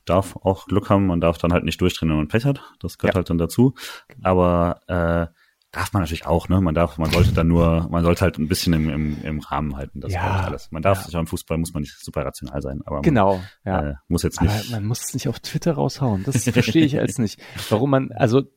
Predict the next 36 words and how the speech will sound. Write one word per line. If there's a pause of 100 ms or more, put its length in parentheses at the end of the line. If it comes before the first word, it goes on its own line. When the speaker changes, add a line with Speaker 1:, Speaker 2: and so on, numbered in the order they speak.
Speaker 2:
Twitter,
also
so (340)
ein
schriftlicher
Kurznachrichtendienst
ist
doch
eigentlich
nichts,
wo
man
so
seine
Emotionen
rauslässt,
oder?
Die
lasse
ich
doch
im
Stadion
raus (640)
oder
halt
zu
Hause
auf
der
Couch, (400)
und
nicht, (280)
"Ich
bin
wütend,